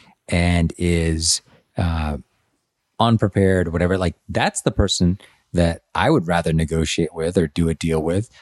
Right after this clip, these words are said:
because I'm gonna get the best deal possible from that person because they're not prepared.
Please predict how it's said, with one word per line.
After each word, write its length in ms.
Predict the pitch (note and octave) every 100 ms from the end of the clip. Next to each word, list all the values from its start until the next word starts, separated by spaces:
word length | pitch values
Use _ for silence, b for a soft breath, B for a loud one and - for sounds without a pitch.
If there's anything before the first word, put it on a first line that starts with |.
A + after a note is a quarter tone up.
| b
because 200 | - G2
I'm 100 | A2+
gonna 100 | A2+
get 120 | G#2+
the 80 | G#2
best 260 | F2 G#2+ -
deal 140 | G#2+
possible 520 | - - D3 - E2+
from 160 | E2 F2+
that 200 | D2+ C#2
person 320 | - E2 -
because 400 | G2+ F#2+ G#2 G2 - _ _ _ _ -
they're 140 | C#3+
not 180 | E3 E3+
prepared. 380 | D#3 F#3 G3+ D#2+